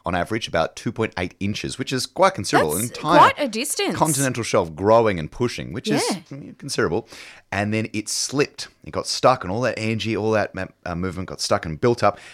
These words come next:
Speaker 1: and it slipped, and at some points slipped forward fifty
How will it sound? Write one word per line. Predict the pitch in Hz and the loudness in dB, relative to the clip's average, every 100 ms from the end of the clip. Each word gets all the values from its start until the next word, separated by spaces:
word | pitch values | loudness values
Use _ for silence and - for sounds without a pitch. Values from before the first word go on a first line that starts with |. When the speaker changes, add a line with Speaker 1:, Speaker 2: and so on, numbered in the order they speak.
| - | -8
Speaker 1:
and | 85 | -8
it | 82 | -6
slipped, | - - 135 - - | -4 0 0 -2 -8
and | 90 | -6
at | - | -4
some | - 160 160 | -4 -4 -6
points | - 73 - - - _ _ | -4 -4 -4 -6 -8 _ _
slipped | - - 139 - | -8 -2 -2 0
forward | - 110 92 | 4 4 4
fifty | 90 - 135 - - 120 | 0 -6 -6 -4 -6 -6